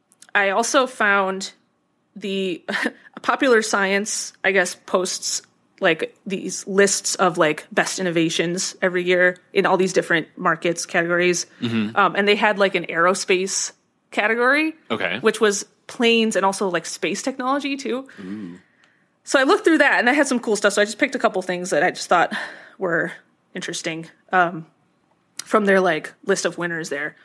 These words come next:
Speaker 1: So the, the big award winner in their list was, um, an A I system that can create flight plans or help create flight plans for flight dispatchers.
Speaker 2: Okay.
Speaker 1: Um, so just in case you don't really know what a dispatcher does, which I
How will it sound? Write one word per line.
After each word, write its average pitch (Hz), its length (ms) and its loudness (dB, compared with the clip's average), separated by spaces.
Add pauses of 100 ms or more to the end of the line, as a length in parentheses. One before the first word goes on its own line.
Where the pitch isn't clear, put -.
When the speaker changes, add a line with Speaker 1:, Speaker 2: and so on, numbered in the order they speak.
(300)
Speaker 1:
So - 120 -2
the, 196 300 4
the 214 100 2
big 240 280 4
award 190 360 6
winner 170 340 2
in 190 220 -4
their 170 180 0
list 165 280 0
was, 160 540 -2
um, 151 460 -4 (200)
an 208 160 0
A 208 160 6
I 196 160 4
system 190 680 -2
that - 120 -2
can 185 120 -6
create 170 360 -2
flight - 420 -2
plans 339 540 0
or 208 60 0
help 208 180 0
create 196 240 2
flight 175 200 0
plans 233 280 -4
for 160 380 0 (560)
flight 185 320 2
dispatchers. 277 800 -2 (340)
Speaker 2:
Okay. 104 380 -2
Speaker 1:
Um, 190 380 2 (420)
so 196 500 2 (480)
just 208 240 0 (460)
in 202 80 -6
case 214 240 2
you 202 60 -4
don't 202 140 2
really 190 160 4
know 185 140 4
what 175 120 2
a 170 40 -4
dispatcher 175 500 -2
does, 160 380 0
which 151 120 -8
I 175 140 -2